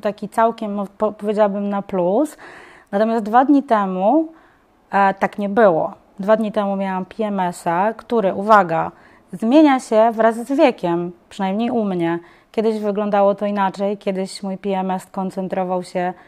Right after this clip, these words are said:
głównie na tym, że bolał mnie brzuch i to zajebiście mnie bolał, także na-, mdlałam. A w tym momencie, y, moje ciało doznaje po prostu tak ogromnej, mm,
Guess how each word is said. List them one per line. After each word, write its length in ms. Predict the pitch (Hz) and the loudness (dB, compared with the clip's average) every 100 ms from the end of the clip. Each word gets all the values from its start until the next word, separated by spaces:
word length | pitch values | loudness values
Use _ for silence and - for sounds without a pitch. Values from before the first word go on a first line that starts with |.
| _ - | _ -6
głównie 400 | 196 202 202 185 | -4 -4 -4 -4
na 160 | 185 | -4
tym, 160 | 185 185 | -4 -6
że 100 | 185 | -6
bolał 280 | 175 175 175 | -4 -4 -4
mnie 160 | 170 | -6
brzuch 480 | 165 156 220 302 - _ _ - _ _ - | -8 -2 0 0 -4 _ _ -20 _ _ -10
i 60 | |
to 180 | 180 196 | -4 -2
zajebiście 720 | 185 180 175 175 196 - - | 0 0 -2 -2 -6 -6 -8
mnie 160 | 170 170 | -6 -6
bolał, 400 | 165 160 170 180 | -6 -4 -2 -2
także 400 | 175 170 175 180 170 170 165 160 - | -2 -6 -6 -4 -2 -2 -2 -4 -6
na-, 80 | 180 190 | -12 -10
mdlałam. 840 | 180 180 196 165 160 165 233 311 - - - - - _ - | -8 0 2 2 2 0 2 0 -2 -20 -20 -20 -20 _ -12
A 60 | |
w 60 | 170 | -10
tym 220 | - 359 | -2 2
momencie, 880 | 381 247 196 185 156 175 175 196 208 - 190 180 175 170 | 4 4 2 -2 -6 -2 0 0 0 -4 -8 -6 -4 -6
y, 40 | |
moje 280 | 196 196 190 | -6 -6 -6
ciało 640 | - 220 226 247 220 202 175 | -6 -2 0 2 4 4 2
doznaje 500 | 190 202 208 220 220 | -4 -6 -4 -2 -4
po 60 | |
prostu 260 | 214 196 190 | -8 -16 -6
tak 240 | - 262 | -2 -2
ogromnej, 600 | 220 190 208 226 233 208 202 - - | -4 -4 -2 -2 -2 -6 -8 -16 -12
mm, 500 | 196 190 190 190 190 | -8 -6 -6 -6 -8